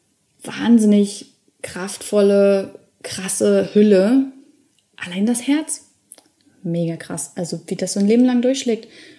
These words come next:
oder so ein Gehirn, wirklich beeindruckend. Aber es ist am Ende trotzdem eine Hülle all dessen, was wir sind und sagt eben nichts über uns aus. Genauso wenig wie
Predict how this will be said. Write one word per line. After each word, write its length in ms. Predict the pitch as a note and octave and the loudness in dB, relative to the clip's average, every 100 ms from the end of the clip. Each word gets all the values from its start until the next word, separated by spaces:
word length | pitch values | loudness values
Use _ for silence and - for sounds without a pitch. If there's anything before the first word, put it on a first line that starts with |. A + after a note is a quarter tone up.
| - | -8
oder 180 | E3+ | -6
so 60 | E3+ | -2
ein 120 | F3 | 0
Gehirn, 420 | F#3 G#3 C#4 C4+ - - - - _ _ _ _ _ - - | 0 4 6 4 2 -18 -20 -20 _ _ _ _ _ -16 -8
wirklich 240 | F3 E3+ | -8 -6
beeindruckend. 540 | - E3+ F3 F3 - | -4 -2 -2 -4 -4
Aber 100 | - | -2
es 120 | F#3 - | -2 -2
ist 220 | A#3+ - | -4 -4
am 100 | F#3+ | 0
Ende 200 | G3 G3 | 0 0
trotzdem 420 | - G3 G3+ F#3+ | -4 -6 -4 -4
eine 240 | F3+ F3 | -2 -2
Hülle 520 | E3+ G3 G3 F#3+ - F#3+ | -2 0 2 0 -4 -4
all 180 | F3+ | -2
dessen, 340 | F3 F3+ F3 F3 | 0 -2 -4 -6
was 200 | F3+ - | -6 -6
wir 100 | E3+ | -6
sind 320 | E3+ A3+ C#4 - - - _ | 2 4 4 0 -20 -20 _
und 80 | F#3 | -4
sagt 240 | F3+ F#3 | -2 -2
eben 180 | G3 F#3 | 0 0
nichts 240 | F#3 F3+ - | 0 -2 -6
über 160 | E3+ | -4
uns 180 | - - | -2 -4
aus. 320 | - - - | -6 -8 -6
Genauso 320 | F#3+ F#3+ F#3+ | -2 0 0
wenig 320 | F#3 F#3+ F3 F#3+ | 0 0 -2 -2
wie 280 | F#3 F#3 | -2 -2